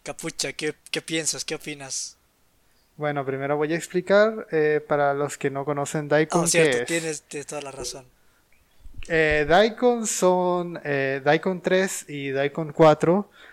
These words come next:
Speaker 2: son dos, eh, obras de animaciones de cinco minutos, eh, creadas por la compañía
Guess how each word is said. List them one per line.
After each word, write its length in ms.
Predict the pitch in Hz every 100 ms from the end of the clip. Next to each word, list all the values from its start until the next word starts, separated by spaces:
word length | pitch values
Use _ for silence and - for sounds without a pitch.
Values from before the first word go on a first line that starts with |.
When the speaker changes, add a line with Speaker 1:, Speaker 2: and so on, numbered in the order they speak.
| _
Speaker 2:
son 880 | - - 160 156 156 151 151 147 143
dos, 560 | 151 170 214 214 - -
eh, 360 | 147 143 143 147
obras 360 | 147 151 151
de 60 | 160
animaciones 600 | 151 151 - 147 143 139
de 80 | 135
cinco 380 | - 165 170 175
minutos, 760 | 160 156 160 196 214 - - - - - _ -
eh, 400 | 139 143 139 -
creadas 600 | 143 135 139 147 156 160
por 480 | - 147 147 143 139
la 500 | 139 131 131 135 -
compañía 880 | 165 175 - 175 156 160 170 190